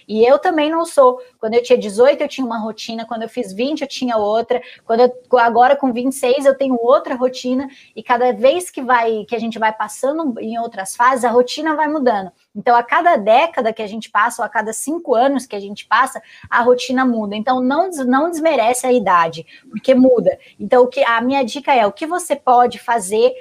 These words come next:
pra não desmerecer a sua idade, é se cuidar, porque você pode ter a idade que tiver, mas o seu interior, a sua idade biológica, ela vai ter ali, vai continuar na casa dos vinte,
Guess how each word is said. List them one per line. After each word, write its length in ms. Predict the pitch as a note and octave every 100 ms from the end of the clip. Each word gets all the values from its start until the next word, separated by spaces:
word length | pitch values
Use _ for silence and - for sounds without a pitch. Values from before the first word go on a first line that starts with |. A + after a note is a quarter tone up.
| - _ -
pra 140 | B3+
não 200 | B3+ D#4+
desmerecer 480 | D#4+ D4+ D#4 - C4
a 40 |
sua 160 | B3+ C4+
idade, 560 | A3 F#3 E3+ D#3 E3 _
é 80 | A3
se 220 | - D#4
cuidar, 580 | - D#4+ A#3+ A3+ A#3 -
porque 220 | A#3+ A#3
você 280 | B3 B3+ C4
pode 420 | B3+ C4 C4 A#3+
ter 140 | - B3+
a 120 | A#3+
idade 400 | A3+ C4 E4 -
que 100 | F#4
tiver, 460 | F4+ C4+ A#3+ B3 C4 _ _
mas 260 | A#3 B3 A3
o 80 | B3+
seu 300 | - D4+ E4
interior, 480 | F4 D4 C4 G#3+
a 60 | G#3
sua 180 | - A#3+
idade 400 | A3 A#3+ D4 C#4+
biológica, 760 | C#4 B3 G#3+ G3+ A#3 - C#4 - _ _
ela 200 | A3 A#3+
vai 140 | B3+
ter 220 | B3+ B3 B3
ali, 260 | A#3 A#3+
vai 140 | A3+ A3
continuar 440 | A#3+ A#3+ A#3+ A#3+
na 200 | A3+ A3+
casa 280 | A3+ A3+ A3
dos 240 | G3+ F3+
vinte, 560 | G3 C4 C#4+ C4 C4+